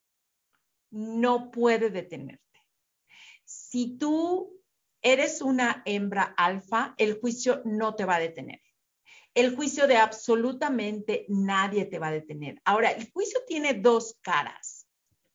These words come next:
El juicio tiene lo que decimos en la opinión positiva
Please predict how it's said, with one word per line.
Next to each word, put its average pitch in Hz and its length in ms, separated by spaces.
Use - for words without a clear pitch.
El 247 160
juicio 359 320
tiene 302 460
lo 240 160
que 254 120
decimos 269 580
en 240 160
la 233 100
opinión 247 840
positiva 214 920